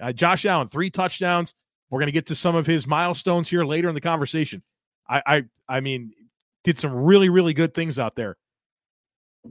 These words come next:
But my confidence level in this passing offense is not, it's not high.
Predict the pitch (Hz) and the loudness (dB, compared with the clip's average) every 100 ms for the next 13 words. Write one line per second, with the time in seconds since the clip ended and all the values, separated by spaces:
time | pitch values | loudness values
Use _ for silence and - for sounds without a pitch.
0 | _ 120 156 180 190 202 170 147 156 139 | _ -4 -2 0 2 2 0 -2 -2 -2
1 | 143 135 - 147 151 147 120 117 123 117 | -4 -6 -4 -4 -4 -4 -4 -4 -4 -6
2 | - 117 127 139 139 131 _ _ _ _ | -8 -10 -6 -4 -2 -4 _ _ _ _
3 | _ _ _ _ _ - 131 165 151 123 | _ _ _ _ _ -14 -8 -2 -2 -2
4 | 127 120 | -2 -4